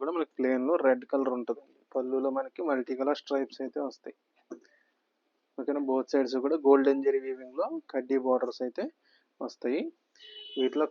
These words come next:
కలర్స్ ఉన్నాయండి, ఒక ట్వంటీ కలర్స్ వరకు ఉన్నాయి. ఇది యాక్చువల్‌గా మనం ఫోర్టీన్ హండ్రెడ్ రూపీస్ వరకు సేల్ చేసేవాళ్ళము. ప్రజెంట్ అయితే ఆఫర్లో ఉన్నాయి, ట్వంటీ ఫైవ్ పర్సెంట్ ఆఫర్ అయితే ఉందండి వీటికి. ఏంటంటే just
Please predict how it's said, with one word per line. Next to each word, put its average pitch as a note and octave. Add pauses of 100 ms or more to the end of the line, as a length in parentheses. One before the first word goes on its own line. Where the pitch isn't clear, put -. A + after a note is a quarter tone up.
కలర్స్ C#3
ఉన్నాయండి, C3+ (160)
ఒక C#3 (140)
ట్వంటీ C3
కలర్స్ B2+
వరకు C3
ఉన్నాయి. B2 (500)
ఇది C3
యాక్చువల్‌గా C3
మనం E3
ఫోర్టీన్ C3+
హండ్రెడ్ C3
రూపీస్ B2+
వరకు B2+
సేల్ C3+
చేసేవాళ్ళము. B2 (380)
ప్రజెంట్ B2+
అయితే B2 (120)
ఆఫర్లో C3+
ఉన్నాయి, C3+ (460)
ట్వంటీ C3
ఫైవ్ C3
పర్సెంట్ B2+
ఆఫర్ B2+
అయితే B2
ఉందండి B2+
వీటికి. B2+ (760)
ఏంటంటే B2+
just A#2+